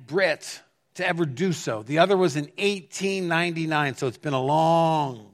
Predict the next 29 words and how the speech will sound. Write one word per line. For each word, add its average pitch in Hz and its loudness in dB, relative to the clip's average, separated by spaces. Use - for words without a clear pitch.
time. 117 -8
And 165 2
of 147 0
course, 196 6
they 185 2
were 175 2
celebrating, 151 2
but 151 -2
the 151 -4
celebration 180 2
was 165 0
short-lived. 175 -2
He 196 2
now 202 8
is 180 4
under 180 4
investigation, 175 -2
not 180 2
for 196 -2
spousal 170 4
abuse, 180 -4
not 170 4
because 180 2
he 190 -6
fought 185 2
somebody 180 0
at 160 0
a 143 2
bar. 156 4